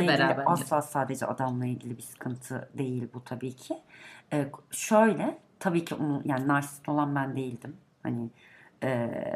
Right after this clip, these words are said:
Speaker 1: tabii ki onunla ilgili sıkıntı var. Benim ilk başta ilişkinin başında, "Ay ne kadar cool." dediğim şeylerin hepsi, yani bir noktadan sonra hani şeye gelmişti artık, hani psikoloğa mı gitsen, hani bak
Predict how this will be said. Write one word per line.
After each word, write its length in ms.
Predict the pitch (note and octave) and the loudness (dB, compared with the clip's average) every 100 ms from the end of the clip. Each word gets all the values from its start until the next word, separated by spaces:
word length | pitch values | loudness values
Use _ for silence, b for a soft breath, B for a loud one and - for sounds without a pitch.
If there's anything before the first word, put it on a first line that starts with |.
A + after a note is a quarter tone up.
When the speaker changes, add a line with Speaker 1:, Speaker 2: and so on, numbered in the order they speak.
| - | -4
Speaker 1:
tabii 220 | E3 C3 | -4 -2
ki 80 | - | -2
onunla 240 | C3+ C3 | -2 -2
ilgili 300 | B2+ A#2+ A#2+ | -2 -2 -6
sıkıntı 440 | A#2 - B2 A#2+ C3 | -10 -8 -8 -4 -2
var. 160 | C#3+ | 2
Benim 180 | D3 C#3 | 2 0
ilk 200 | - - | -4 -4
başta 260 | C#3+ C#3+ - | -4 -4 -6
ilişkinin 400 | D3 D3 - D#3 | -8 -8 -8 -8
başında, 280 | E3 - - | -10 -10 -6
"Ay 160 | F3 F3 | -2 -2
ne 80 | A3+ | -4
kadar 300 | - B3+ A#3 - | -2 -2 -2 -6
cool." 320 | F3 D#3+ C#3 C#3 | -2 0 0 -2
dediğim 360 | C#3 C#3+ D3 | 0 0 0
şeylerin 460 | C#3+ D#3 D3 D3 D#3+ | -2 -4 -2 0 0
hepsi, 440 | E3 - - D4 - B B B | -2 -4 -6 -6 -6 B B B
yani 200 | C3+ C3+ C3+ | -2 -2 2
bir 100 | G#3 | 4
noktadan 440 | F#3+ - - C#3+ | 4 2 0 0
sonra 280 | C#3+ - D4+ | 0 0 2
hani 160 | C4+ F#3 | 2 0
şeye 280 | - F3 E3 | -2 0 0
gelmişti 480 | D#3+ A#2+ A2+ - F#2+ | 2 0 0 -8 -8
artık, 340 | B2+ - - | -8 -10 -12
hani 200 | - B2+ - b b - | -8 -8 -12 b b -16
psikoloğa 540 | - - E3+ D#3+ D#3+ | -10 -2 4 8 8
mı 180 | D#3 B2+ | 6 -2
gitsen, 480 | - - - B2+ B2+ - | -8 -14 -2 -2 -2 -4
hani 220 | C#3 B2 | -4 0
bak 220 | C#3+ - | -2 -2